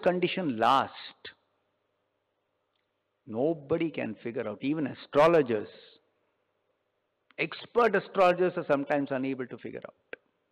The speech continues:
I know a particular case of a devotee.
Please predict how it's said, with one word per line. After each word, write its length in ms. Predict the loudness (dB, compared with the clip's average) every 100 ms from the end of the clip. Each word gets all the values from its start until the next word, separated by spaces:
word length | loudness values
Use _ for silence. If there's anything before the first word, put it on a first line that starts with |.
| _ _ _ _ _ _ _ _ _ -2
I 120 | 2
know 200 | 6 8
a 40 |
particular 480 | 8 4 4 2 0
case 400 | 2 2 2 0 -6 -20 _ _ _ _ _ _ _ _ -8
of 140 | -2
a 80 | 0
devotee. 520 | 2 4 2 2 -8